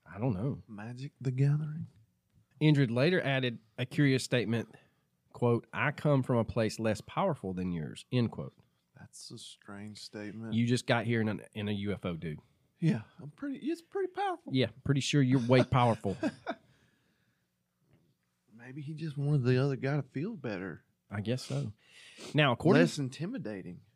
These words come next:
Speaker 1: according to Woody, as they talked, cars passed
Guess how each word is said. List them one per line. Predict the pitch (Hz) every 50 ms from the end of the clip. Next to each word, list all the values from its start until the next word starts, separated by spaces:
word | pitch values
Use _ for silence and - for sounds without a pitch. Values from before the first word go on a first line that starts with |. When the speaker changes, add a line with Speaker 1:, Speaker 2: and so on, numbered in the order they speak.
| _ -
Speaker 1:
according | - - - 180 226 262 240
to | 190 160
Woody, | 135 127 147 220 294 339 294 165 123 120 120 131 135 - _ _ -
as | 113 147 170 180 190 170 151
they | 156 156 151 139
talked, | 127 - - 190 226 226 180 - - -
cars | - - 160 170 180 180 160 -
passed | - - - 185 214 233 233 202 - - _